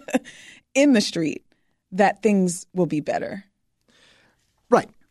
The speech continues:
Speaker 2: And there's this kind of, you know, it is true that, that you wouldn't want people to be walking on, like, the interstates, on the expressways. That would be really dangerous. But the, the problem we've got into is that it is very dangerous to walk in huge parts of,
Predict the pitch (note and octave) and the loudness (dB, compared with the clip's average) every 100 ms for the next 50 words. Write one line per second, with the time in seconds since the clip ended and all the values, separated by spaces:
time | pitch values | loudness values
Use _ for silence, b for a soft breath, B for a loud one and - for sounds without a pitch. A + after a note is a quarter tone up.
0 | - F#3 F3+ D#3 E3 F3 - G3+ - - | 0 4 4 4 2 2 2 0 2 0
1 | E4 F#3+ C3+ - - F3 A2+ D#3 G3 - | 2 0 -2 -8 0 2 4 4 4 2
2 | C3+ B2 C#3 - C#3+ B2+ C#3+ D3+ C#3+ C3 | 2 4 0 0 -2 2 6 6 4 2
3 | A#2+ B2 A2 B2 B2 A#2 A2+ G#2 A2 G#2+ | 0 0 0 0 0 2 2 0 -2 -2
4 | G#2 G#2 - B2 A2 G#2+ G#2+ G#2 G#2 A2 | -2 -4 -8 -4 -2 0 -2 -4 -8 -20
5 | G#2+ G2+ _ G#2+ B2+ B2+ A#2 - - - | -20 -20 _ -4 0 2 0 -4 -16 -20
6 | - G#2 G#2+ - A2+ G#2+ F2 - F#2+ - | -16 -16 -14 -12 -10 -10 -16 -20 -20 -20
7 | - - - D#3 D3+ G#2+ - - - C#3 | -20 -20 -4 0 0 -4 -12 -8 -6 -4
8 | C3 - C#3 - G3+ G3+ D3 B2+ C#3 B2 | -6 -6 -6 2 2 4 2 0 0 2
9 | D3 C#3 G#2+ G#2 A2 G#2+ - C3+ C3+ E3+ | 0 0 -6 -8 -10 -10 -12 -6 2 4
10 | F#3 G2+ B2 F#3 C3+ F#2+ F#2+ - - - | 2 -2 2 4 2 -2 -14 -20 -20 -20
11 | - G2+ G#2 G2 _ - C#3+ A#2+ A2 G2+ | -18 -12 -12 -12 _ -20 -20 -14 -8 -6
12 | G2+ b b b b _ - - A#3 C4+ | -8 b b b b _ -20 -6 0 2
13 | A#3 - - _ _ _ - G#2 - - | 2 -2 -10 _ _ _ -10 -8 -8 -10
14 | - - A2+ G#2+ G2+ G#2 | -12 -12 -12 -12 -12 -16